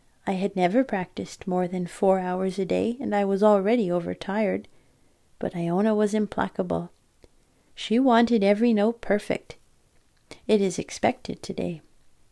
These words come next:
"Sit up straight," she barked at me. "Don't throw yourself around so much." I felt like a willful child. "You can play those works standing on your head." I worked,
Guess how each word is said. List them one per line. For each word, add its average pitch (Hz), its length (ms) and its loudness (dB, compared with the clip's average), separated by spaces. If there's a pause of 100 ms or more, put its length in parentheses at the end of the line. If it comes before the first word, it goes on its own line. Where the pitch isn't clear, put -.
(180)
"Sit 311 240 6
up 262 160 8
straight," - 420 2 (420)
she - 200 -6
barked 185 420 -4
at 190 100 -4
me. 196 240 -4 (540)
"Don't 311 240 4
throw 311 140 8
yourself 269 460 6
around 226 340 4
so 180 160 0
much." 208 400 -2 (960)
I 247 100 0
felt 277 300 0
like 196 160 0
a 190 80 2
willful 196 480 0
child. 240 500 0 (480)
"You 320 140 6
can 311 120 6
play 180 220 6
those 180 260 6
works 196 320 4
standing 262 440 4
on 247 160 4
your 247 140 6
head." 269 280 4 (1200)
I 196 120 2
worked, 226 360 0